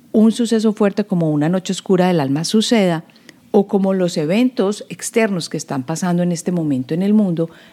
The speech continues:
lo lleven a reflexionar y a centrarse en su parte interna. Y es aquí cuando le damos el valor a ese ser interno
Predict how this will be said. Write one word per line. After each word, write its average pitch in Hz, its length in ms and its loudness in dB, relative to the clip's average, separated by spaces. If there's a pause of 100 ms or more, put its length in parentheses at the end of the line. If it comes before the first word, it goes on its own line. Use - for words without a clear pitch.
lo 185 140 4
lleven 180 500 0 (180)
a 180 100 -4
reflexionar 170 960 -4 (420)
y 202 160 2
a 170 200 -2
centrarse 160 1120 -2 (240)
en 180 100 -2
su 175 160 -2
parte 147 300 -6
interna. 139 540 -4 (320)
Y 120 100 -10
es 127 120 -8
aquí 233 400 0 (200)
cuando 156 260 -4
le 151 120 -2
damos 151 340 -4
el 180 80 -2
valor 135 300 -6
a 151 40 -6
ese 170 200 -4
ser 220 340 0
interno 202 640 2